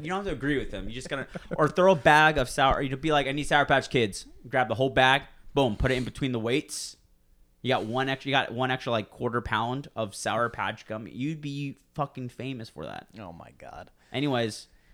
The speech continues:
Speaker 2: That's all we got.
Speaker 1: All right, guys, we'll see you next week. Uh, hit up our Instagrams,
Speaker 2: Oh,
Speaker 1: our Twitters.
Speaker 2: oh, s-, sorry, one last thing.
Speaker 1: Oh,
Speaker 2: One
Speaker 1: one
Speaker 2: last
Speaker 1: last
Speaker 2: thing.
Speaker 1: thing.
Speaker 2: Sorry. Uh, do you know who Andy Huang is?
Speaker 1: Who?
Speaker 2: Andy Huang.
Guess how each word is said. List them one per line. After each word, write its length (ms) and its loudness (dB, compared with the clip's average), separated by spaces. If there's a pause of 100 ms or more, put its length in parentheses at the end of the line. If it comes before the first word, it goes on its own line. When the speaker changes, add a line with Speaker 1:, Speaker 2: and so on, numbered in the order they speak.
(760)
Speaker 2:
That's 220 -4
all 140 0
we 120 -4
got. 300 -4
Speaker 1:
All 60 6
right, 120 8
guys, 220 6
we'll 100 2
see 120 -2
you 100 0
next 240 2
week. 480 0
Uh, 680 4 (240)
hit 160 0
up 100 0
our 160 4
Instagrams, 640 -6
Speaker 2:
Oh, 240 10
Speaker 1:
our 40 2
Twitters. 640 4
Speaker 2:
oh, 100 0
s-, 100 -6
sorry, 180 6
one 240 -2
last 180 -2
thing. 240 -2
Speaker 1:
Oh, 40 0
Speaker 2:
One 80 2
Speaker 1:
one 120 4
Speaker 2:
last 100 4
Speaker 1:
last 100 -4
Speaker 2:
thing. 100 -6
Speaker 1:
thing. 80 -8
Speaker 2:
Sorry. 300 -6 (440)
Uh, 440 0 (500)
do 100 -10
you 60 -4
know 140 -2
who 180 -4
Andy 280 -8
Huang 320 -6
is? 320 -10 (420)
Speaker 1:
Who? 220 2 (220)
Speaker 2:
Andy 220 -6
Huang. 380 -8